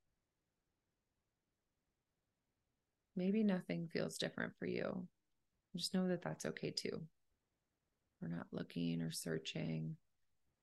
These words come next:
for anything to necessarily feel different or be different right now. Just knowing that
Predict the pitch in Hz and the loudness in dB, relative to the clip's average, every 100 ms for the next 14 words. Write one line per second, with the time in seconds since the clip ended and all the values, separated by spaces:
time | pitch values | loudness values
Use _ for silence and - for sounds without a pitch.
0 | _ _ _ - 143 165 165 160 160 - | _ _ _ -4 0 0 0 -2 -2 -2
1 | 156 156 160 - 147 160 165 160 - 160 | -4 -4 -6 -2 -2 0 -2 -2 -2 -2
2 | 160 - - - - - 165 - - - | 0 -2 -4 -4 -4 -6 -8 -4 -4 -2
3 | 170 170 170 - 170 - - 160 165 160 | -4 -4 -6 -6 -6 -4 -4 -2 -2 -4
4 | _ _ _ _ _ _ _ _ _ _ | _ _ _ _ _ _ _ _ _ _
5 | _ _ _ _ _ _ _ _ _ _ | _ _ _ _ _ _ _ _ _ _
6 | _ _ _ _ _ _ - 185 - 160 | _ _ _ _ _ _ -8 -2 2 2
7 | 156 160 160 156 - | 2 2 2 4 2